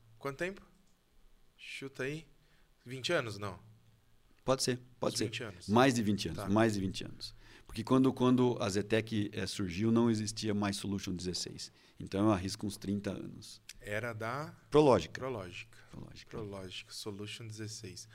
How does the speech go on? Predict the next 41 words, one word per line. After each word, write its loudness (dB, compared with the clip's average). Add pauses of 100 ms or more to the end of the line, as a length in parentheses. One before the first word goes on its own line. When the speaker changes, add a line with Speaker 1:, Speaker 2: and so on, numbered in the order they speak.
Speaker 2:
Busca 6
aí. 4 (280)
Speaker 1:
Primeiro 0
all-in-one, 2
primeiro 0
arrastável 0
do -2
Brasil. 4
Speaker 2:
Mas, 6
mas 6
eu 8
li 2
isso 2
em 8
algum, 6 (120)
eh, 2
blog, 6
em 6
algum 2 (220)
museu 2
de -2
tecnologia 0
que -10
falava 2
exatamente 0
isso. -4
Foi 2
o 0
primeiro 4 (220)
all-in-one 4
do 2
mundo, 6 (240)
porque 0
era 2
tudo -2
no 0
mesmo 0
computador, -6
na -2
mesma -2
peça. -8